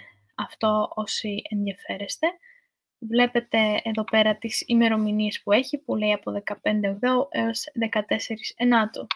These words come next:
δύο χιλιάδες είκοσι δύο. Για να λάβετε τη μέγιστη έκπτωση ένα προς εβδομήντα, θα πρέπει να χρησιμοποιήσετε όλες τις ευκαιρίες της προσφοράς. Δηλαδή,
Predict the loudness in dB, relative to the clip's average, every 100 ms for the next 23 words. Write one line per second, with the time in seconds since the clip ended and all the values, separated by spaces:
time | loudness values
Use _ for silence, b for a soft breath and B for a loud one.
0 | _ -8 -6 -2 0 0 -2 -6 -4 0
1 | 2 2 2 0 -4 -4 -6 -20 B B
2 | B B B 8 10 10 10 10 8 8
3 | 6 6 4 -2 4 4 4 2 0 2
4 | 0 0 -4 -4 -6 -4 0 2 2 0
5 | -2 -2 2 2 2 0 0 0 2 0
6 | 0 -4 -2 -2 0 -2 -2 -2 -2 -2
7 | 2 2 4 2 -2 -4 -4 -4 -6 -8
8 | -4 0 2 0 0 -6 -8 -10 -10 -10
9 | -12 -6 -4 0 0 -2 -4 b b b
10 | b b _ 0 2 4 4 0